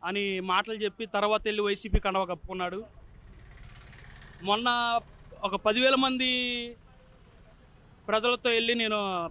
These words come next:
పార్టీ స-, పా-, పార్టీ కండవ కప్పుకుంటానన్నారు." ఆయన పెట్టిన పోస్ట్కి ఎవరో స్పందించలేదు, ముఖ్యంగా కాపు, కాపు సోదరులందరూ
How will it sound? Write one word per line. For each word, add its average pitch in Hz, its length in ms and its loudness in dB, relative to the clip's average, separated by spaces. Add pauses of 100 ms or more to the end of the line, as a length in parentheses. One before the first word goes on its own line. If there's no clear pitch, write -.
పార్టీ 208 340 2
స-, 185 540 -4 (100)
పా-, 202 140 2 (200)
పార్టీ 214 240 4
కండవ 214 280 0
కప్పుకుంటానన్నారు." 196 840 -6 (760)
ఆయన 196 120 4
పెట్టిన 226 280 0
పోస్ట్కి 254 460 4
ఎవరో 247 440 2 (960)
స్పందించలేదు, 226 720 0 (580)
ముఖ్యంగా 240 360 -2
కాపు, 220 480 2
కాపు 214 260 0
సోదరులందరూ 214 640 -2